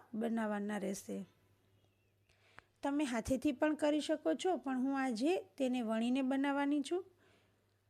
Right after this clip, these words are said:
તો તેના માટે મેં અહીંયા રોટલી વણવાનો પાટલો લઈ લીધો છે.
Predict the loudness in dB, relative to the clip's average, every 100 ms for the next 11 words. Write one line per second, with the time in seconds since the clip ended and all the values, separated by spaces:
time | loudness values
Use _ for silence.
0 | _ _ -14 -10 -6 -4 -2 -4 -2 0
1 | 2 0 0 2 2 2 -2 _ -6 -4
2 | -2 -2 0 -2 -4 -4 -6 -4 -4 -2
3 | 0 2 4 4 4 4 2 2 0